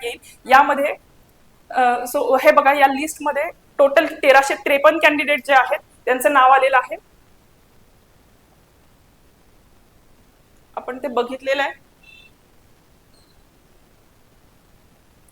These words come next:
So बघा, संशोधक सहाय्यक, अ, या पदासाठी जे काही कॅन्डिडेट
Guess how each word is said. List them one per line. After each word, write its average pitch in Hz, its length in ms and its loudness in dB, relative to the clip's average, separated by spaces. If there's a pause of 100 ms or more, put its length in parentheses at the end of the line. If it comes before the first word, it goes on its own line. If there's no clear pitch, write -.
(560)
So 277 100 -6
बघा, 262 400 -4
संशोधक 320 520 -2
सहाय्यक, 302 560 -2 (520)
अ, 247 120 0
या 285 200 2
पदासाठी 311 800 -2
जे 269 100 0
काही 302 180 -2
कॅन्डिडेट 302 420 -4